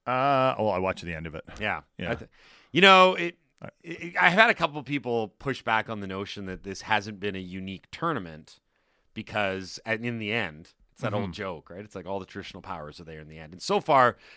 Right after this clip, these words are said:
Speaker 2: this tournament's held up its end of the bargain. Uh, if Morocco doesn't beat Spain here, you're gonna see a very traditional looking quarterfinal where it's all of the sort of big South American and, um, and European countries. The, the gen-
Speaker 1: Maybe if the Swiss can get by Portugal, you'd look at Switzerland and go,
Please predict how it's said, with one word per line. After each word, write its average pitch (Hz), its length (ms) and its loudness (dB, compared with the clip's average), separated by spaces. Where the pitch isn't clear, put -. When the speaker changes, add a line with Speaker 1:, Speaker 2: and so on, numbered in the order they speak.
Speaker 2:
this 127 120 -6
tournament's 135 280 0
held 127 180 4
up 107 60 0
its 101 140 -14
end 120 100 0
of 107 40 -2
the 95 60 -6
bargain. 104 440 4
Uh, 95 140 -6
if 104 100 -8
Morocco 139 380 6
doesn't 123 360 2
beat 110 220 -4
Spain 117 340 -2
here, 110 160 -4
you're 98 160 -6
gonna 123 200 -4
see 127 240 -6
a 117 100 -2
very 117 480 0
traditional 110 680 -4
looking 90 460 -6
quarterfinal 101 840 0
where 98 220 -4
it's 95 160 -6
all 104 240 0
of 90 80 -12
the 95 80 -14
sort 101 220 -8
of 87 180 -18
big 101 260 -4
South 101 300 -4
American 92 600 -8
and, 95 460 -6
um, 85 400 -8
and 104 140 -8
European 101 340 -6
countries. 107 320 -8
The, 226 100 2
the 214 140 2
gen- 220 180 10
Speaker 1:
Maybe 208 380 12
if 156 120 12
the 156 100 6
Swiss 120 460 4
can 107 420 -4
get 98 200 -6
by 98 220 0
Portugal, 104 580 -2
you'd 95 200 -6
look 104 180 -2
at 107 120 -6
Switzerland 95 540 -6
and 92 120 -6
go, 90 360 -4